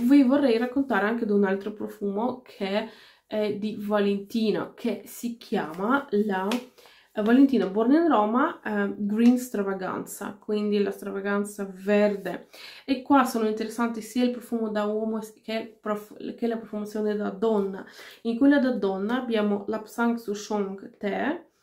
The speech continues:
abbiamo il gelsomino e vaniglia, invece la profumazione da uomo ci offre il,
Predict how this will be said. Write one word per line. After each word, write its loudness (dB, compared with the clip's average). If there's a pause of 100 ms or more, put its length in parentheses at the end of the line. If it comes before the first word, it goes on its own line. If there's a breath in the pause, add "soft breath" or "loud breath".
(320 soft breath)
abbiamo 2
il 4
gelsomino 6
e 2
vaniglia, 0
invece -2
la -2
profumazione -6
da -2
uomo 2
ci -8
offre -2 (340 loud breath)
il, 2